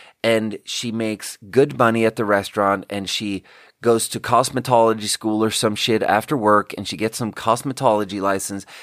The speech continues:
and she rents this big old house and she breaks up with the boys when they don't treat her good. And, um, she's gonna convert this big old house that she has. It's like a two-story house that she's renting. She's gonna convert part of it to a cosmetology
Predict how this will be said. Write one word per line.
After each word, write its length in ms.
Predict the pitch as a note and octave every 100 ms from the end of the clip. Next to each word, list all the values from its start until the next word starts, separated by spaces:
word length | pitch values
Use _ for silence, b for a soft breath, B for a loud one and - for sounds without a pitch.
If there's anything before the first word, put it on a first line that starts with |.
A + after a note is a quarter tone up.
| B
and 100 | A2
she 120 | G2+ G2
rents 360 | G#2 G#2 G#2+
this 180 | - F#2
big 220 | F2 B2
old 240 | C3+ C#3 A2
house 480 | G#2+ G2+ G2 - - B B
and 100 | G2+
she 100 | -
breaks 360 | G2 G#2+ A#2 -
up 160 | C3
with 100 | C#3+
the 80 | B2+
boys 380 | B2+ C#3 C#3+ C#3
when 140 | C3+
they 120 | C3+ C#3
don't 200 | D#3 D3+
treat 260 | - C#3
her 100 | A2
good. 400 | F2+ G2+ G2 F2+ b b b _ _ -
And, 600 | A2 G#2+ G#2 G2+ G2+ - b b b b _ -
um, 600 | G#2 G#2 G2+ G2 F#2+ - _ _
she's 300 | - - A2+
gonna 180 | - A2+
convert 500 | - B2+ A2 B2+ B2+
this 160 | A#2+ G2
big 240 | F#2+ A#2+
old 180 | B2+ A#2
house 280 | A2+ A2+ -
that 140 | G2+
she 100 | G#2+
has. 320 | G#2 G2 F#2 G#2
It's 120 | G#2
like 100 | A#2+
a 60 |
two-story 680 | A#2 - F#3+ F#3+ - A#2+ G2+
house 260 | G2+ F#2 -
that 160 | D#2
she's 200 | E2 D#2
renting. 420 | E2 E2 D#2 C#2 B B B
She's 180 | - A2
gonna 160 | A#2
convert 400 | - A#2 B2 A#2
part 220 | - A#2
of 80 | A2+
it 120 | A2 -
to 140 | G#2
a 60 | G2
cosmetology 1000 | A2+ A#2 C3 B2 A#2+ A2+ A2 G2 G2+